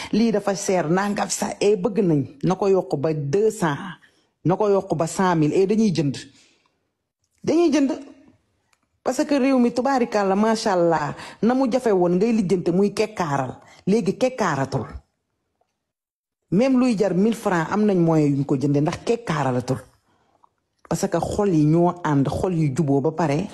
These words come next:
tubaarikàlla, Yàlla teg nag ñu neex a xool nag ci réew mi, ñoo xam na nga leen di xool rek, tubaarikàlla, boo nee nii, cent francs, Yàlla yónnee cent francs, boo nee jë, mille francs, Yàlla yónnee mille francs. Mayel nit ñi jàmm, dañuy patienté,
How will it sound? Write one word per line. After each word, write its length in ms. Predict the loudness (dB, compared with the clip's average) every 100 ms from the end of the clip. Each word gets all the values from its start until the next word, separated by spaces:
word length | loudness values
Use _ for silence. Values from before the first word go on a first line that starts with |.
| -16 -20 -12 -6
tubaarikàlla, 680 | -2 0 -2 -2 -2 0
Yàlla 300 | 2 2 0
teg 180 | -2 0
nag 140 | 2 4
ñu 140 | 4
neex 240 | 2 2 -2
a 60 |
xool 240 | -2 -2 0
nag 140 | -2 -2
ci 100 | 0
réew 180 | 2 2
mi, 100 | 2
ñoo 140 | 2
xam 160 | 0 2
na 80 | 2
nga 80 |
leen 140 | 2 0
di 80 | 0
xool 240 | -2 -2
rek, 100 | -2
tubaarikàlla, 600 | -2 0 -2 -2 0 0
boo 180 | 0 2
nee 200 | 2 2
nii, 520 | 2 0 -2 -10 -20 -10
cent 280 | -4 -4 -2
francs, 460 | -4 -4 -8 -4
Yàlla 260 | 0 2 2
yónnee 340 | 2 2 2
cent 240 | 0 -2 -2
francs, 260 | -2 0 0
boo 120 | 0
nee 200 | 2 2 0
jë, 240 | 0 -2 0
mille 240 | 0 0
francs, 320 | -2 0 2
Yàlla 260 | 2 2 2
yónnee 320 | 2 2 2
mille 180 | 2 0
francs. 320 | -2 -6 -8 -10 _ _ _ _ _ _ _ _ _ _ -2
Mayel 320 | 2 2 2
nit 120 | 4
ñi 180 | 2 2
jàmm, 300 | 0 2 0 -2 -10 -20 _ _ _ -20 -10 -2
dañuy 220 | 0 0
patienté, 680 | 0 -6 -2 0 0 -2